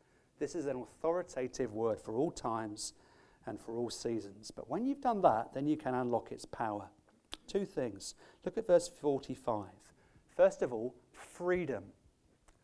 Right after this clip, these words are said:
What's the power of the Bible? It's about freedom, verse forty-five. "I will walk about in freedom.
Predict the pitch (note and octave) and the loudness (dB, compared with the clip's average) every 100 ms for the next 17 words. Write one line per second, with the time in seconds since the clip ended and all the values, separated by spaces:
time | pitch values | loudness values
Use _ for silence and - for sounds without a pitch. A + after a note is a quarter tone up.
0 | _ B2+ F3+ - G#3+ - F3+ E3+ C#3+ D3+ | _ 2 4 2 -4 0 4 6 4 6
1 | C#3 C3 A2 G2 - - - F#3 B2+ A#2 | 6 6 2 -4 -6 -4 2 2 2 -2
2 | - - - - - - - - F3+ F#3 | -10 -16 -18 -20 -20 -18 -14 0 6 6
3 | D3 G#2+ G2 - A#2+ - - A#2 - G#2+ | 6 0 -2 0 0 0 -4 -4 -4 -6
4 | A2 G2 - - - - - - F3+ B3+ | -6 -6 -10 -20 -20 -20 -8 4 6 6
5 | G3+ F#3+ E3+ D3+ G#3+ A3+ F3+ F#3+ F3 B2 | 8 8 8 8 8 8 6 8 8 8
6 | - C#3 B2 - E3 F#3 F#3+ C#3 G#2+ | 0 -6 -6 -10 2 6 6 4 -2